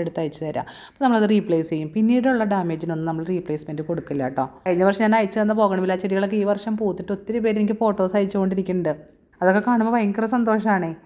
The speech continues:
വീഡിയോ കണ്ടിട്ട് നിങ്ങളുടെ കമന്റ്സ് ഒക്കെ എഴുതണേ. അതുപോലെ, ആ, വീഡിയോ, ആ, മറ്റുള്ളവർക്ക് ഷെയർ ചെയ്ത്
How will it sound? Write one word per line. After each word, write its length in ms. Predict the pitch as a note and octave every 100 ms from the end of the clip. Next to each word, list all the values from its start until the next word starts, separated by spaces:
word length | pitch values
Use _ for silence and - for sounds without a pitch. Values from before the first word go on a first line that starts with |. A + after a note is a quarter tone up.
| _ _ - G3+
വീഡിയോ 180 | G3+ G#3 A3+
കണ്ടിട്ട് 220 | A3 A3+
നിങ്ങളുടെ 240 | A#3 G#3+ G#3+
കമന്റ്സ് 340 | A3 F#3+ F#3+ G#3+
ഒക്കെ 120 | G#3+ A3+
എഴുതണേ. 240 | F#3+ F3 G3+
അതുപോലെ, 320 | F3+ F3 F#3+ D4+ - - - F3+
ആ, 100 | F3+ F3+
വീഡിയോ, 300 | F3+ F3+ F3+ G3 G3 F3
ആ, 100 | F#3 F#3 F#3+
മറ്റുള്ളവർക്ക് 500 | F#3 F3 F3+ F3 F#3+
ഷെയർ 260 | G#3 E3+ F3+
ചെയ്ത് 120 | F#3+